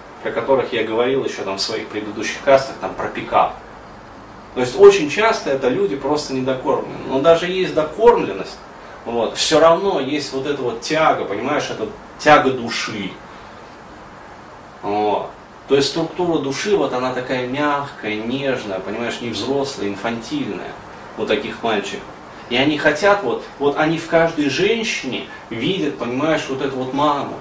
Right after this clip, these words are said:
То есть они подходят к ней не с позиции, там, вот у меня есть такие-то качества и такие-то вот,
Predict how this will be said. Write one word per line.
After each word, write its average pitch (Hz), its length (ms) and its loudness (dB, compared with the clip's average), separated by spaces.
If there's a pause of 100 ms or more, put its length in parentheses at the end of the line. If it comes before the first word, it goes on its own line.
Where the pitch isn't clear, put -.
То 110 60 -8
есть - 160 -8
они 147 160 2
подходят 147 480 4
к - 40 -8
ней 143 200 0
не 127 80 -2
с - 40 -6
позиции, 151 540 0
там, 110 240 0 (240)
вот 160 220 4
у 165 40 2
меня 175 220 0
есть 165 220 0
такие-то 180 420 0
качества - 580 0 (440)
и 143 100 0
такие-то 151 500 2
вот, 104 220 -2